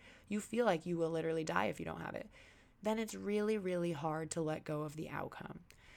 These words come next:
So for me, right away, my brain did that. My brain went to the place of, "Oh no, I can't lose this," rather than, "Oh my God, I just manifested this. This is incredible. It's gonna work out. It's all gonna work out." So the follow-up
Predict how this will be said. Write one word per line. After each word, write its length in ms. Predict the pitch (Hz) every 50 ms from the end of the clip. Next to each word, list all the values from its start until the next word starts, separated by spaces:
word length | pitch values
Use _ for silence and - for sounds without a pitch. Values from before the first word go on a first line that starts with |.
| - - - - - -
So 120 | - 196 180
for 180 | - 196 190
me, 280 | 185 202 254 277 262 214
right 240 | 190 185 185 202 214
away, 440 | 214 214 254 254 277 277 262 226 196
my 140 | 190 180 175
brain 420 | 175 185 185 180 175 170 165 165
did 220 | 170 175 160 160
that. 260 | 170 165 156 - - -
My 140 | 175 175
brain 380 | 170 - 185 175 170 170 170 170
went 260 | 170 170 170 180 185
to 80 | - 196
the 100 | 185 196
place 380 | 196 - - 175 170 - -
of, 160 | 170 165 - -
"Oh 120 | - 202 190
no, 180 | 185 180 165
I 60 | 160 156
can't 260 | - - 165 - 180
lose 180 | 180 190 175
this," 280 | 170 170 156 156 - -
rather 260 | 196 214 233 233 233
than, 220 | 202 190 185 - -
"Oh 140 | - 196 208
my 160 | 220 226 233
God, 380 | 226 190 170 165 160 160 165 - - -
I 160 | - 170 165 170
just 220 | 180 202 196 -
manifested 480 | 190 180 175 175 175 180 170 - 180 170
this. 180 | 175 165 - -
This 260 | 170 165 165 160 -
is 100 | 175 185
incredible. 520 | 214 208 196 180 175 170 165 170 170 170 -
It's 180 | - - -
gonna 260 | - - 165 160 170
work 220 | 170 180 180 180 175
out. 260 | 160 160 156 156 165
It's 120 | 175 - -
all 180 | - 170 160
gonna 160 | 165 - 170 185
work 220 | 202 233 247 -
out." 280 | 330 370 - - - - - - - - - - - - - - - - - - - - - - -
So 120 | - - 247
the 120 | 240 262
follow-up 760 | - - - 240 254 285 311 294 277 220 175 170 180 -